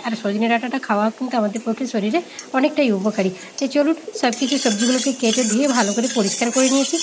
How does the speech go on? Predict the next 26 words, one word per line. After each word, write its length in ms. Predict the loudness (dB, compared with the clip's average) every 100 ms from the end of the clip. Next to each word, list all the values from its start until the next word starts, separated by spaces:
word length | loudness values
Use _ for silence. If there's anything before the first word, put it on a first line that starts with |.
| 0 0 0
এদিকে 260 | 0 0 0
কড়াইটা 280 | 2 0 2 0
আমি 120 | 0 0
বসিয়ে 240 | 0 -2
দিয়েছি, 260 | -2 -4 -6 0
কড়াইয়ের 280 | 2 4
মধ্যে 220 | 2 2 0
আমি 100 | 0 0
দু 80 | 0
টেবিল 240 | 2 2 2
চামচ 240 | 0 0 0
সর্ষের 260 | -2 -2 -4
তেল 140 | -4 -2
দিয়েছি, 260 | -2 -2 -10 -14 -18 -18 -20 -20 -18
সামান্য 260 | -2 2 2
একটু 140 | 2 2
হলুদ 240 | 2 2
দিয়ে 160 | 2 2
দিচ্ছি। 240 | 0 -2 -6 -8 -8 -10 -10 -14 -20 -20 -12 -6 -2 -2 -2 0 0 0 0 2
এবার 160 | 2 2
কেটে 200 | 4 4
রাখা 220 | 4 4 4
আলু 180 | 4 2 2
আর 100 | -2 2
কুমড়োগুলোকে 560 | 4 4 6 4 4
আমি 200 | 4 4